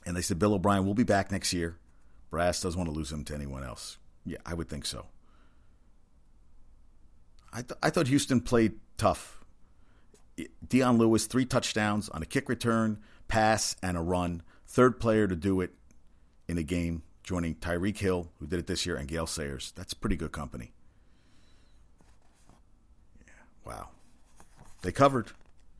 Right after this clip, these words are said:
Julian Edelman had a hundred forty-nine total yards, eight catches for a buck thirty-seven. Dion Lewis, a hundred eighty-eight all-purpose yards.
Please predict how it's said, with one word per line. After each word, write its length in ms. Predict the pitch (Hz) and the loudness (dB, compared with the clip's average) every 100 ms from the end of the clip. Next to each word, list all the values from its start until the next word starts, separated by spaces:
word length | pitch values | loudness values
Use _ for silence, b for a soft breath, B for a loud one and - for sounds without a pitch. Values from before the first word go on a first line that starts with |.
| - - - - - - - - | -20 -20 -20 -20 -20 -20 -20 -8
Julian 340 | - 113 101 | 0 2 4
Edelman 340 | 92 101 101 92 | 2 2 2 2
had 140 | 85 | 0
a 60 | 73 | 0
hundred 260 | 95 101 | -2 -2
forty-nine 380 | 92 110 98 98 | 0 0 0 0
total 200 | 92 95 | -2 -2
yards, 340 | 92 90 90 - | 0 0 -2 0
eight 180 | 107 107 | 0 2
catches 320 | 101 95 101 | 0 -2 -2
for 120 | - | -4
a 40 | 85 | -4
buck 220 | 95 90 | -2 -4
thirty-seven. 640 | - 85 82 92 82 80 80 - - b b b | -4 -4 -2 -2 -2 -6 -10 -18 -20 b b b
Dion 260 | - 110 104 | 0 2 2
Lewis, 240 | 101 92 | 0 -2
a 40 | 76 | -2
hundred 280 | 92 95 95 | -2 0 0
eighty-eight 960 | 95 90 87 87 - 90 87 85 85 | 0 -2 -4 -6 -4 -4 -2 -2 -4
all-purpose 540 | 98 92 - 95 87 - | -2 -4 -2 -4 -4 -4
yards. 440 | 90 87 87 - | -2 -2 -4 -10